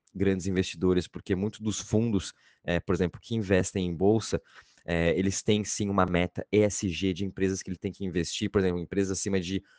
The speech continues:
oitenta pontos, né? Eles podem tá investindo. Então, a Gabar implementando essa tokenização de N S, de E S G, eh, e sendo uma,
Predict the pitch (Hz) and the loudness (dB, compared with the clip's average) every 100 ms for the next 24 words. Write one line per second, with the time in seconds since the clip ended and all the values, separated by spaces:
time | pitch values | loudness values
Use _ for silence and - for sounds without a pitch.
0 | _ - 101 - 110 104 - 104 98 - | _ -2 -2 0 0 0 2 2 2 -2
1 | 85 80 82 - 87 87 95 - 85 95 | -2 -2 -4 0 2 2 -2 -8 -4 0
2 | 90 90 92 - 90 82 90 87 _ _ | 0 0 -2 -2 -6 -2 -2 -2 _ _
3 | _ 87 92 98 87 87 87 98 95 92 | _ -2 2 2 4 2 2 0 0 0
4 | 95 92 90 - 110 113 98 90 - 101 | -4 -4 -4 -4 -4 -4 -2 -2 -2 -6
5 | 95 92 90 87 - - 82 - 101 95 | -4 -4 -4 -4 -8 -12 -12 -4 2 2
6 | 85 101 82 80 92 - _ _ _ 80 | 2 -4 -4 -2 -2 -4 _ _ _ -6
7 | 78 87 - - 110 113 104 - 87 87 | -4 -4 -4 -2 0 0 -2 -4 -4 -4